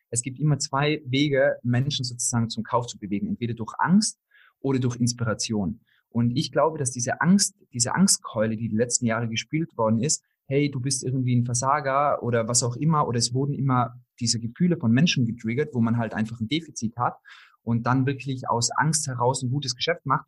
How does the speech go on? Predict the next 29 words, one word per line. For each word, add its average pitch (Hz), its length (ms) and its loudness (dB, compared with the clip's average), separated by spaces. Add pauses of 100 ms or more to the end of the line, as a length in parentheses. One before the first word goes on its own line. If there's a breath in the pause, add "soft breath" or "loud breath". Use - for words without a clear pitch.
Und 120 320 -2
da 120 180 0
glaube 156 260 2
ich - 140 -6
auch, 156 220 2 (340 soft breath)
dass - 160 0
super 175 240 -2
viele 143 340 -2
Unternehmen 123 400 2
da 123 80 2
draußen 120 300 0
erfolgreich 120 420 0
geworden 104 300 0
sind 113 180 0
mit 107 100 2
dieser 107 220 -4
Angstkeule. 113 680 0 (400 soft breath)
Aber 113 320 0
aus 117 240 0
ethischer 170 400 2
Sicht 156 380 -2
denke 127 240 2
ich 180 180 0
halt 131 160 2
auch 120 240 0
wieder, 135 420 0 (320 loud breath)
„Hey, 147 140 0
ich - 160 -6
find's 127 260 0